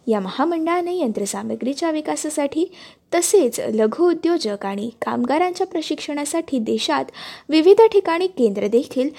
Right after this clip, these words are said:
स्थापन केली. मित्रांनो, या महामंडळाने लघुउद्योगांना सुलभ हप्त्यांच्या तत्वावर यंत्रसामग्री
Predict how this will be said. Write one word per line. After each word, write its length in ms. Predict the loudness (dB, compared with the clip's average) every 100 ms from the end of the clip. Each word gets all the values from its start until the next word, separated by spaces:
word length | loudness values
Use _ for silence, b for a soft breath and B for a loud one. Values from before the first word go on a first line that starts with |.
| B B
स्थापन 460 | 0 2 2 -2
केली. 280 | -2 -2 -4 -6 _ _ _ 0
मित्रांनो, 500 | 0 2 0 0 -4 _ _ b b 2
या 140 | 2
महामंडळाने 840 | 2 -2 -2 0 0 0 -2 -4 -6 B B B
लघुउद्योगांना 880 | 4 4 4 2 2 2 0 0 -2
सुलभ 440 | -2 -2 -2 -2
हप्त्यांच्या 680 | -2 -4 -4 -2 -2 0 -2 -2 _ _ _ _
तत्वावर 500 | -6 -2 -2 0 0 -2 -6 b b
यंत्रसामग्री 1000 | 0 2 2 2 2 2 0 0 -2 -4